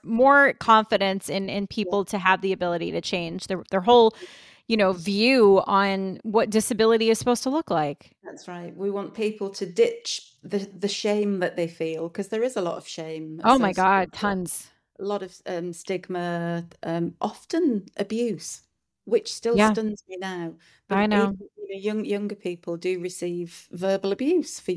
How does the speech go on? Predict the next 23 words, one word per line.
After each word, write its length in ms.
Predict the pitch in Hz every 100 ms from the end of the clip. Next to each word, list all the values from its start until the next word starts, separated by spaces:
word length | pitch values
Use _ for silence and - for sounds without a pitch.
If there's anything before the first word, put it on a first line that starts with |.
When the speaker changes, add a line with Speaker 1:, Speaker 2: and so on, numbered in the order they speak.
| 175
Speaker 2:
for 80 | 202
using 640 | 185 208 220 208 170 170
Speaker 1:
Yep. 260 | - 180 220
Speaker 2:
their 120 | 185
mobility 540 | 180 - 165 165 175 160
aids, 300 | 160 156 -
for 100 | 180
having 420 | - 202 202 175
a, 220 | 165 -
a, 80 | 175 -
a 40 |
parking 520 | 170 180 170 170 165 160
badge, 420 | 160 156 - -
for 120 | 170
having, 480 | 175 208 190 170 170 - _ -
like, 360 | - 208 196 190
like, 220 | 190 -
like 260 | 202 -
they 100 | 208
have 180 | 208 208
no 160 | 214 208
right 420 | 208 277 302 -
to. 320 | - 170 160